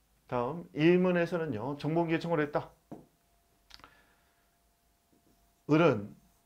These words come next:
공무원 일부가 참석했고 그런데 개인 식별 정보 육 호 얘기하고 있네요. 이를 이유로 정봉기를 거부할 수 있겠느냐?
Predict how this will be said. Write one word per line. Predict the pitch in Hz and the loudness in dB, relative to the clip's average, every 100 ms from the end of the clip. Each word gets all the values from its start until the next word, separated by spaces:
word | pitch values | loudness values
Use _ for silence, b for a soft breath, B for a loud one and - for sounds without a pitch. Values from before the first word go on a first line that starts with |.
| _ | _
공무원 | 151 165 170 | 0 2 2
일부가 | 160 170 | 4 2
참석했고 | 170 180 160 160 156 - 196 214 233 - | 2 -4 -2 -4 -4 -2 0 0 -6 -2
그런데 | 139 147 147 | 0 0 0
개인 | 156 160 | 0 0
식별 | 156 190 | 0 0
정보 | 180 165 143 110 | 0 2 2 0
육 | 123 143 | -2 0
호 | 190 180 | 4 6
얘기하고 | 139 139 139 139 | 4 2 0 -2
있네요. | 110 147 214 214 | -6 -10 -12 -12
이를 | 127 143 147 | -4 -2 0
이유로 | 151 147 | 0 -2
정봉기를 | 143 147 143 151 208 - - | -2 0 0 0 -2 -6 -6
거부할 | 127 139 | 0 0
수 | 139 | 0
있겠느냐? | 143 135 127 139 | -4 -4 -2 -6